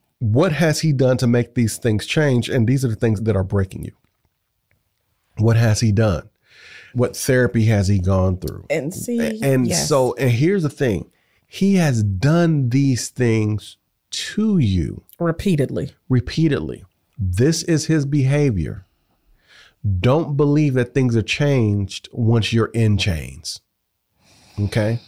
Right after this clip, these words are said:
Speaker 2: We'll say that one more time.
Speaker 1: Don't believe things are changed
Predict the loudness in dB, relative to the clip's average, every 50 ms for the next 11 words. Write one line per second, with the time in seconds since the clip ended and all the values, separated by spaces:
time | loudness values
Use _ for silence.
0 | _ _ _ _ _ _ _ _ _ _ _ _ _ 0 2 2 0 0 0 2
1 | 2 4 2 2 2 2 0 0 0 -2 -2 0 0 0 0 0 0 2 2 2
2 | 2 0 -2 0 0 2 2 2 2 2 0 0 -4 -8 -6 _ 0 0 2 2
3 | 0 0 -2 -4 -4 -2 0 0 0 0 -2 -6 -4 -4 -2 0 2 2 4 4
4 | 2 2 0 -2 -6 -10 -12